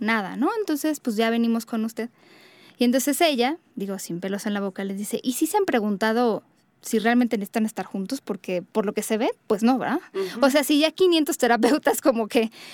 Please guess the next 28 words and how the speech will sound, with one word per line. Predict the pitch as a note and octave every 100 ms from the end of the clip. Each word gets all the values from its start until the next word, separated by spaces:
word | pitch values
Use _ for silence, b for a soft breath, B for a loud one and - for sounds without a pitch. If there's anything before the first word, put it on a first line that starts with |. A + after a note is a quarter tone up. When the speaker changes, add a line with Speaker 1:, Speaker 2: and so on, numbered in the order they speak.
| B
Speaker 1:
pero | F4+ E4+
la | E4
gente | D#4+ D#4+ F#4
espera | F4+ - D#4+ D4
que | - B3+
entonces | A3+ A#3+ A#3+ B3
yo | B3+
te | C#4
resuelva | A#3 A3+ A#3 A#3
tus | A3+
problemas, | - A3 G#3 A3+ A3+ A#3 A#3 A#3+
tus | - G#3+
necesidades, | G3 - G3+ G#3 G#3+ A3 A3+ A3+ A3+
las | G#3
cosas | - G#3+ - A#3+
que | - -
tú, | - A#3 A#3 B B B _
tu, | C4
tu | B3
baja | D4 C4+ B3
autoestima, | A3+ G3+ - A3 A#3 C4+
las | C#4+ A3
cosas | G#3 A3
que | -
no | G3+
has | G#3
podido | G#3 G3+ G3
trabajar. | F#3 F#3+ F#3+ - A3+ C#4